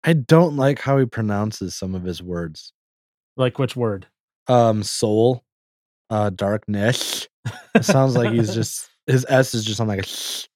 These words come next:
Speaker 1: to me. And I just, eh. And then I don't like how,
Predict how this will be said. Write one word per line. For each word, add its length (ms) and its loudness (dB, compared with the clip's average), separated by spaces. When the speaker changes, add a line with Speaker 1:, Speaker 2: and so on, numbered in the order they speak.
Speaker 1:
to 80 -2
me. 260 -4
And 120 -6
I 80 -4
just, 240 -8
eh. 480 -6
And 140 -12
then 120 6
I 100 6
don't 260 2
like 220 4
how, 420 2